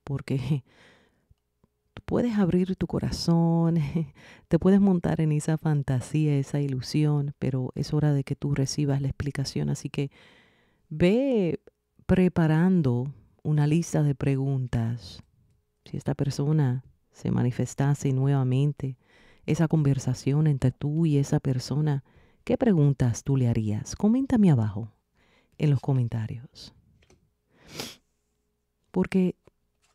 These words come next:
definitivamente este es el momento de aclarar, este es el momento de liberarte de una carga emocional, este es el, el momento en donde tú necesitarías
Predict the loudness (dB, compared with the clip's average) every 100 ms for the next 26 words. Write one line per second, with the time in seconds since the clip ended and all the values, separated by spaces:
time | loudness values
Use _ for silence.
0 | _ -4 0 2 2 0 2 2 2 2
1 | -2 -4 -12 _ _ -2 0 2 4 4
2 | 4 2 2 2 0 -2 -4 -4 -4 -8
3 | -14 _ -6 -2 0 0 0 0 0 0
4 | 0 -2 -2 -2 -2 -2 -4 -6 -4 -4
5 | -2 0 0 0 -2 -6 -6 -4 -2 -2
6 | -2 -4 -2 -2 -4 -6 _ _ _ _
7 | -6 -2 0 0 0 0 2 0 0 0
8 | 0 0 0 0 -4 -10 _ _ _ _
9 | _ -2 0 2 0 0 0 2 2 0
10 | -4 -6 -6 -6 -12 -12 -4 -4 -4 -6
11 | -4 -2 -4 -6 -12